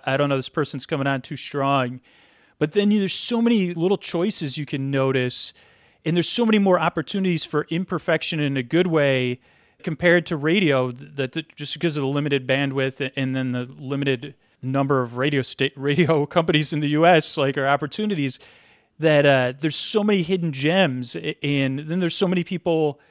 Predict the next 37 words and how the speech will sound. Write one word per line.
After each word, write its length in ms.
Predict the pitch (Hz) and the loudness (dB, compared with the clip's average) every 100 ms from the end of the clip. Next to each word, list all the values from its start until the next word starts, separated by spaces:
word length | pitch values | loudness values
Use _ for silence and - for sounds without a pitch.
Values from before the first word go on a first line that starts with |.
| _ _ _ | _ _ _
that 140 | 156 165 | -4 0
you, 160 | 156 | 2
like, 200 | 151 127 | 2 2
hear 240 | - 190 165 | 0 0 0
talent 580 | - 147 156 156 147 | -2 -4 -2 -2 -2
or 100 | 139 | -2
you 140 | 131 127 | -4 -2
hear, 360 | 180 165 147 143 | 0 2 2 0
like, 200 | 135 139 | -4 -4
a 60 | |
really 260 | 139 151 143 | 0 2 2
cool 260 | - 156 | 0 -4
voice 380 | 135 139 160 - | -2 2 2 0
and 80 | 143 | -2
you're 80 | 135 | 0
like, 160 | 127 - | -2 -2
"Oh, 60 | 185 | -2
I 100 | 165 | 0
wonder 560 | 170 208 196 190 175 _ _ _ _ 160 | 0 2 2 2 -2 _ _ _ _ -4
this 240 | 156 208 | 2 2
show, 300 | - 196 170 | 2 2 2
maybe 220 | 160 180 | 2 2
this 200 | 175 - | 0 -2
is, 140 | 151 151 | -6 -4
they're 160 | 156 | -2
gonna 160 | 160 151 | 0 2
do 140 | 160 | 2
another 180 | 156 156 | 2 0
show 240 | - 170 | 0 -2
five 300 | 147 156 151 | 0 0 0
years 200 | 151 185 | -2 -6
from 180 | - 151 | -6 -4
now 280 | 143 135 131 | -2 0 0
that'll 240 | 135 135 | 0 -2
capitalize 720 | 131 - 147 - 127 117 113 | -2 -2 -2 -2 -6 -6 -6
on 180 | 139 131 | -10 -10
this." 380 | 135 131 - | -10 -10 -10